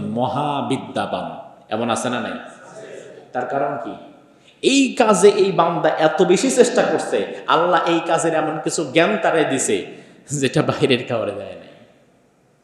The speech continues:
তো বান্দা যেদিকে চেষ্টা করবে, আল্লাহ তার ওদিকে দিয়ে দিবে। তারা নিজেদের অস্তিত্বকে টিকিয়ে রাখার জন্য ওই অস্ত্রগুলা খুলে খুলে রিভার্স ইঞ্জিনিয়ারিং করতে করতে আজকে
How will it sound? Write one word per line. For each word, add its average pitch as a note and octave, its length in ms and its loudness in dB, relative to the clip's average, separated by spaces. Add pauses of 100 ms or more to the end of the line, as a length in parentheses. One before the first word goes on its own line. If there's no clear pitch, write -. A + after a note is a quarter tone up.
(520)
তো F3+ 40 4 (160)
বান্দা D#4+ 340 12
যেদিকে A#3+ 420 6
চেষ্টা - 340 4
করবে, E3 280 2
আল্লাহ E3 220 2
তার F3+ 120 4
ওদিকে F3+ 260 8
দিয়ে G3+ 220 6
দিবে। G#2+ 180 4 (960)
তারা D3 180 10 (120)
নিজেদের E3+ 340 4
অস্তিত্বকে F3 600 2 (100)
টিকিয়ে G3+ 320 4
রাখার D#3 320 2 (120)
জন্য D3 200 2 (200)
ওই E3 140 6 (160)
অস্ত্রগুলা E3 440 2
খুলে F3+ 340 6
খুলে D#3 200 6
রিভার্স D3 480 2
ইঞ্জিনিয়ারিং C#3 600 4
করতে B2+ 360 4
করতে B2+ 400 8 (680)
আজকে B2+ 420 2